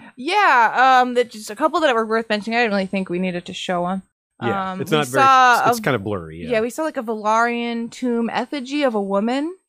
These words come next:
Speaker 1: Um, and some people think that has to do with Elena's funeral, potentially.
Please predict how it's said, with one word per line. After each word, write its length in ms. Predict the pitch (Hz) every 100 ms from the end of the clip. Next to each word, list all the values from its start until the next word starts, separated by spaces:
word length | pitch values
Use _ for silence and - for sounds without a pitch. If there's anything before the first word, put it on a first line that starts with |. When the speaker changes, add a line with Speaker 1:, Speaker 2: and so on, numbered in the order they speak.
| _ _ _ -
Speaker 1:
Um, 380 | 208 208 208 208
and 140 | 220
some 120 | 240
people 200 | 233 220
think 180 | 220 220
that 100 | 208
has 200 | 208 190
to 100 | -
do 300 | 202 226 226
with 340 | 214 202 190 -
Elena's 840 | - 190 196 208 208 202 190 185 -
funeral, 800 | - 214 202 202 214 220 311 381
potentially. 760 | 311 311 285 294 320 320 349